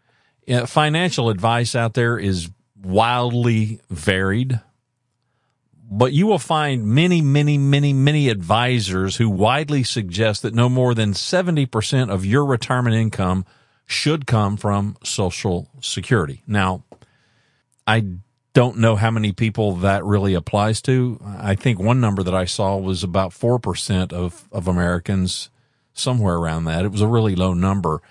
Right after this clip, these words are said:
actually have retirement and some other kind of, you know, of a pension kind of a thing. So it's a really small number that have that.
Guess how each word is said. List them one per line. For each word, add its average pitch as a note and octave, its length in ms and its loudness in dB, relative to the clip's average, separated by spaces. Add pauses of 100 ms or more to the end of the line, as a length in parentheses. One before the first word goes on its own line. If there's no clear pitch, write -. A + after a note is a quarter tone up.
(600)
actually A2+ 480 -2
have F2+ 500 -2
retirement F#2+ 840 0 (140)
and G2 720 -2 (120)
some G#2+ 300 -2
other G2 320 2
kind G2 480 0
of, E2+ 420 -4 (120)
you G#2+ 100 0
know, E2 180 0
of E2 120 -8
a E2+ 80 -4
pension E2+ 640 -2 (120)
kind E2 200 -4
of E2 80 -4
a E2 40 -6
thing. D#2 440 -6 (920)
So G#2 240 -2
it's G2 140 -2
a - 20 0
really G2+ 280 2
small F2+ 360 -2
number D#2+ 480 -4 (1300)
that F#2 160 2
have E2+ 460 -4
that. F2+ 440 -2